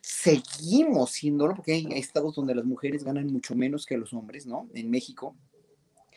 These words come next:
Y decir, "Bueno, pues es que sí hay que reivindicar la memoria histórica, ¿no? De veras es que reivindicar la memoria histórica es, eh, reivindicar todo el tiempo, eh, que estamos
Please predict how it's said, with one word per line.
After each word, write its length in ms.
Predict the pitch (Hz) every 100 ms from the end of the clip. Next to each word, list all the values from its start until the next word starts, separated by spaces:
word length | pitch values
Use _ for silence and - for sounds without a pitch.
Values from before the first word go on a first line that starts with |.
| - _ _
Y 80 | 147
decir, 320 | 165 165 202
"Bueno, 280 | 190 220 220
pues 140 | 190 160
es 120 | 160
que 100 | 196
sí 140 | 175
hay 80 | 165
que 180 | 190 196
reivindicar 500 | 151 135 127 123 160
la 80 | 180
memoria 280 | 143 127 147
histórica, 540 | - 95 98 - 110
¿no? 180 | 113 170
De 100 | 147
veras 280 | 156 180 -
es 60 |
que 100 | -
reivindicar 400 | 196 175 147 156
la 60 | 180
memoria 260 | 160 151 170
histórica 420 | - 165 165 139
es, 200 | 156 175 - _ _ _ -
eh, 120 | -
reivindicar 880 | 135 160 156 160 147 147 - 175 185 -
todo 220 | 185 175
el 120 | 165
tiempo, 460 | - 147 - 160 - _ _ -
eh, 300 | 147 135 -
que 80 | 151
estamos 1000 | - - _ 165 175 180 180 - - -